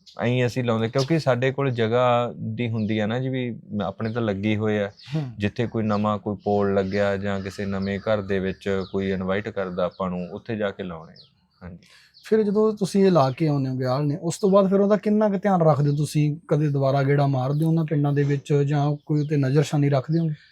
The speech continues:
Speaker 1: ਨ-, ਹਾਂਜੀ, ਮੈਂ ਜਦੋਂ ਲੰਘਦੇ ਰਹਿੰਦੇ ਆ, ਮੇਰਾ ਧਿਆਨ ਇੱਧਰ ਹੀ ਹੁੰਦਾ ਜੀ, ਵੀ ਐਂ ਕਰਕੇ ਕਿਹੜਾ ਪੰਛੀ ਆਇਆ, ਕਦੋਂ ਕੁ ਉਹਨੇ ਯੂਜ਼ ਕੀਤਾ, ਕਿਉਂਕਿ ਇੱਕ ਸਟੱਡੀ ਹੋ ਜਾਂਦੀ ਹੈ ਜੀ।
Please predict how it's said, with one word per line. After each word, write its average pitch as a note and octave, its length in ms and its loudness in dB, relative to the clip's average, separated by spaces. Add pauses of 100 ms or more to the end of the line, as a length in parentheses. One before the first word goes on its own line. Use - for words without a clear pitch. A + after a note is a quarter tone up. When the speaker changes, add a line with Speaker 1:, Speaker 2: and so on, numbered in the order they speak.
(400)
Speaker 1:
ਨ-, C3+ 320 0
ਹਾਂਜੀ, D3+ 600 4
ਮੈਂ C3 220 2
ਜਦੋਂ B2 320 2
ਲੰਘਦੇ C#3+ 360 2
ਰਹਿੰਦੇ D3 240 0
ਆ, D3 60 0
ਮੇਰਾ C3+ 220 2
ਧਿਆਨ C#3 300 -2
ਇੱਧਰ A#2+ 220 -4
ਹੀ C#3 100 0
ਹੁੰਦਾ G#2 260 0
ਜੀ, G2+ 140 -4
ਵੀ G2+ 220 -2
ਐਂ G2 220 -4
ਕਰਕੇ G2 520 -4
ਕਿਹੜਾ G#2 300 -2
ਪੰਛੀ G#2 420 -4
ਆਇਆ, F#2+ 300 0
ਕਦੋਂ G2+ 380 0
ਕੁ G2+ 120 -4
ਉਹਨੇ G#2 460 -4
ਯੂਜ਼ G2 380 -4
ਕੀਤਾ, G#2 380 -2
ਕਿਉਂਕਿ D3 540 -4
ਇੱਕ B2 360 -6
ਸਟੱਡੀ C#3 460 -2
ਹੋ A2+ 100 -2
ਜਾਂਦੀ F#2+ 340 -2
ਹੈ F2+ 60 -4
ਜੀ। F2 160 -14